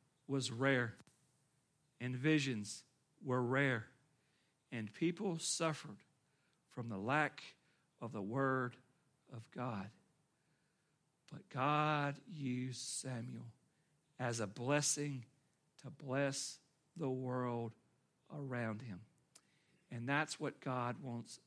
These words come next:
to do in your life. He wants to use you as his vessel. I don't know why. And next week, we're gonna learn that he really doesn't need all of us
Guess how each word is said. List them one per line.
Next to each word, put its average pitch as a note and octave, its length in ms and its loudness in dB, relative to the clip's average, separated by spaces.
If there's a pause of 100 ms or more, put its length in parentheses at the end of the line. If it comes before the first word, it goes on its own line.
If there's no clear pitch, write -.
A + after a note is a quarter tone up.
(140)
to - 100 -10
do A2 380 -4 (560)
in A2 160 -4
your A#2 200 -2
life. G2+ 420 -6 (760)
He D#3 220 4
wants E3 440 0
to A#2+ 120 -8
use F3+ 720 0
you D3 380 0 (720)
as C3+ 240 -2
his C#3 220 0
vessel. C#3+ 440 0 (840)
I B2+ 120 0
don't F3 200 2
know C3 160 2
why. A#2 300 0 (1080)
And A#2+ 140 -4
next D#3+ 320 0
week, C#3+ 240 4
we're C#3 100 -4
gonna C#3 200 0
learn D3 400 0 (400)
that C#3+ 140 0
he E3 160 4
really E3 280 4
doesn't D#3 360 2
need D#3+ 260 0
all G#2 220 0
of G2+ 100 -8
us F#2+ 380 -12